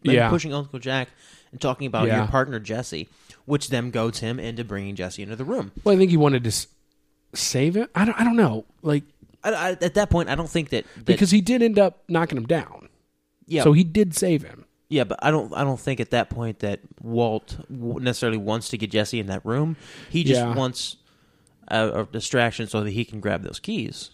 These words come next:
Speaker 1: and set off
Speaker 2: And
Speaker 1: the, uh, the car.
Speaker 2: finish him off. Yeah, yeah.
Speaker 1: Because if Je-, if, if Jesse's not there, he doesn't have to worry about saving him. He just has to worry about hitting the deck and letting the gun do the rest.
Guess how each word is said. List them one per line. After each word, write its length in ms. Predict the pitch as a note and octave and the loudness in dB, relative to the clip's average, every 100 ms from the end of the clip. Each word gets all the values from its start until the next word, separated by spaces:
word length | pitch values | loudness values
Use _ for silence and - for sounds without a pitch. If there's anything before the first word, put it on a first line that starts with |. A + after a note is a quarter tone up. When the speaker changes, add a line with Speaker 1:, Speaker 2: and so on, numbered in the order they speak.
| _ _ - | _ _ -8
Speaker 1:
and 720 | A2 G#2+ G#2 G2+ G#2 G#2 F#2+ - | -6 -6 -8 -8 -8 -10 -12 -10
set 220 | G2+ G2+ | -4 -2
off 160 | G2 | -2
Speaker 2:
And 120 | C3+ A2+ | 0 0
Speaker 1:
the, 140 | G#2+ | 0
uh, 180 | G2 G2+ - - | -2 -6 -8 -8
the 80 | A2+ | -8
car. 300 | - D#3 A#2 | -6 -6 -4
Speaker 2:
finish 280 | C3+ A2+ - | -4 -4 -8
him 80 | B2+ | -10
off. 200 | C3 C#3 | -4 0
Yeah, 240 | C3+ C3+ - _ | 0 0 -6 _
yeah. 300 | D#3 D3+ D3 C#3+ _ _ _ _ _ _ _ _ _ _ _ - - - - - - - - - _ _ | 2 4 4 0 _ _ _ _ _ _ _ _ _ _ _ -20 -20 -20 -20 -20 -20 -20 -20 -20 _ _
Speaker 1:
Because 220 | E3+ F3 D3 | -2 2 2
if 100 | B2+ | 0
Je-, 120 | D#3+ | 0
if, 180 | D3+ B2+ - | 0 -4 -6
if 160 | C3+ | -4
Jesse's 360 | E3 D#3+ C#3+ A#2 | 0 0 -2 -2
not 280 | A2+ F#2+ G2+ | -2 -2 -2
there, 400 | D#3 B2 A#2 - - _ | 0 2 0 -4 -20 _
he 140 | - F3 | -2 2
doesn't 200 | D3 B2+ | 2 2
have 180 | C3+ | -2
to 60 | B2 | -2
worry 220 | B2+ F3+ | 0 2
about 220 | G2+ G2 | 2 -2
saving 260 | - G#2 G2+ | -2 -2 -2
him. 100 | G2 | -4
He 100 | A#2 | -6
just 160 | A2 A#2 | -4 -2
has 160 | A2 | -2
to 100 | A2 | -4
worry 260 | G#2 A2 G#2+ | -2 -2 0
about 220 | G#2 - | -2 -2
hitting 260 | B2+ A#2 G#2+ | -2 -4 -4
the 60 | |
deck 400 | G2 B2+ A#2 - _ _ _ _ - | -2 -2 -2 -10 _ _ _ _ -8
and 160 | G#2+ | -4
letting 340 | G#2 G2+ G#2 F#2+ - | -2 -2 -4 -8 -8
the 60 | A2 | -4
gun 220 | A2 G2+ | -4 -2
do 100 | G#2 | -2
the 80 | G#2 | -2
rest. 420 | D3+ - - | -2 -4 -12